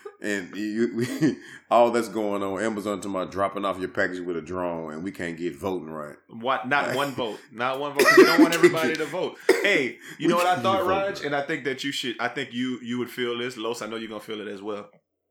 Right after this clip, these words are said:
Speaker 2: I think that a place like, and I almost made a post about this today. Still may come. I think like Chic,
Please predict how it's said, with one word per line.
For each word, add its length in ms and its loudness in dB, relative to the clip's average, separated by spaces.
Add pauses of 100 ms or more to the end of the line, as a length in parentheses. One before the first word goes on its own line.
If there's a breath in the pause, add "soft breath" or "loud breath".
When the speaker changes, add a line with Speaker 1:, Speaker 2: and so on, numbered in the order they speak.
(960)
Speaker 2:
I 80 -2
think 260 -2
that 140 2
a 40 -2
place 420 -6
like, 340 -6 (180)
and 120 0
I 60 4
almost 440 -2
made 160 -2
a 40 -6
post 340 -8
about 220 -8
this 160 -14
today. 280 -12
Still 300 -6
may 180 -4
come. 260 -16 (1600)
I 80 2
think 280 -2
like 180 -2
Chic, 460 -4